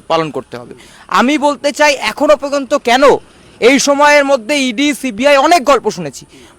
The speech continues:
বর্ধমান বিশ্ববিদ্যালয়ে শুধুমাত্র কি এই এক কোটি টাকার দুর্নীতি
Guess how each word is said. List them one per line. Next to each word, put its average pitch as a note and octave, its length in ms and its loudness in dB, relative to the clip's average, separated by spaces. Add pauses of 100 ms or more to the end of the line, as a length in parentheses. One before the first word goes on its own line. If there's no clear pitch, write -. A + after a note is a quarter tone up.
বর্ধমান B3 600 2
বিশ্ববিদ্যালয়ে D4 840 0
শুধুমাত্র D4+ 540 -2
কি D#4 120 -4
এই D4 300 0 (420)
এক D4+ 160 -4
কোটি D4 160 -2
টাকার D4 240 2
দুর্নীতি D4 400 -8